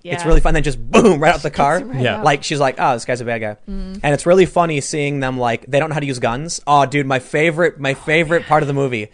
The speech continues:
Speaker 1: is when she, she has, uh, uh, she has some kind of rifle. I don't even know that much about guns.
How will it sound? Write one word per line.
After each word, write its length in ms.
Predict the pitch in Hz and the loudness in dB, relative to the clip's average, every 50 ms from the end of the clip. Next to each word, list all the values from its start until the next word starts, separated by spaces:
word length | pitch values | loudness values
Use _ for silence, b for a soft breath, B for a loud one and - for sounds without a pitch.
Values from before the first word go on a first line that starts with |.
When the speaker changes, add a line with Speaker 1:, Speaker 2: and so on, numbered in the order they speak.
| b b b b b b | b b b b b b
Speaker 1:
is 160 | - 151 127 135 | -6 -6 -4 -2
when 220 | 147 151 156 151 | -2 -2 -2 -2
she, 260 | - - 151 131 117 | -4 -4 -4 -4 -4
she 180 | - - 156 135 | -4 -6 -4 -2
has, 360 | 139 139 151 165 165 147 147 | 0 0 0 0 -2 -2 -2
uh, 40 | 147 135 | 0 0
uh, 500 | 127 117 113 - - 107 117 110 107 - - | 0 0 -2 -4 -4 -4 -4 -4 -4 -6 -6
she 100 | - 143 | -4 -4
has 80 | 147 | -4
some 120 | 143 156 127 | -4 -4 -4
kind 120 | 156 147 | -4 -2
of 60 | 131 | -2
rifle. 280 | 127 123 117 - 104 - | -2 -2 -2 -2 -6 -4
I 80 | - 139 | -2 0
don't 100 | 175 214 | 0 0
even 120 | 226 202 196 | 0 0 0
know 40 | 175 | -2
that 80 | 165 | -2
much 140 | 156 147 - | -2 -4 -4
about 120 | 147 131 | -4 -4
guns. 260 | 131 139 120 104 - | -4 -4 -6 -6 -10